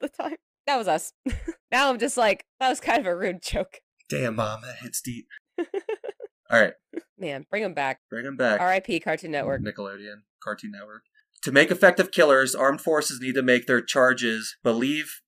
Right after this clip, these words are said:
Speaker 2: it's okay to take another person's life. Once you instill that into someone, it's very difficult to undo it. It's also not in the interest of any squadron or unit to do so, so they rarely bother. The Vietnam War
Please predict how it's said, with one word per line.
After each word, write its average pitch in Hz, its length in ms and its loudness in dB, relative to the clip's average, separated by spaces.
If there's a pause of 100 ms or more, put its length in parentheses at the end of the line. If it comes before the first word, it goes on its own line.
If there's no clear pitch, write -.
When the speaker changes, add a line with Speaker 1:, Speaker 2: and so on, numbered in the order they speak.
(160)
Speaker 2:
it's - 160 -4
okay 123 320 4
to 117 80 -2
take 127 240 0
another 117 240 0
person's 113 420 -2
life. 101 400 -4
Once 127 220 4
you 185 80 2
instill 156 300 4
that 139 280 4
into 131 240 -4
someone, 117 440 0
it's 120 160 -4
very 117 180 4
difficult 131 380 -4
to - 120 -4
undo 107 280 -6
it. 101 140 -6 (100)
It's - 160 -2
also 156 240 6
not 151 260 6
in 139 60 0
the 135 120 -4
interest 131 360 -2
of 117 100 -4
any 120 160 0
squadron 120 540 0
or 120 200 -4
unit 113 300 -4
to 123 80 -8
do 110 160 -2
so, 98 360 -6 (100)
so 117 240 0
they 113 160 0
rarely 113 400 -2
bother. 98 480 -4
The 131 80 -2
Vietnam 180 480 4
War 123 420 4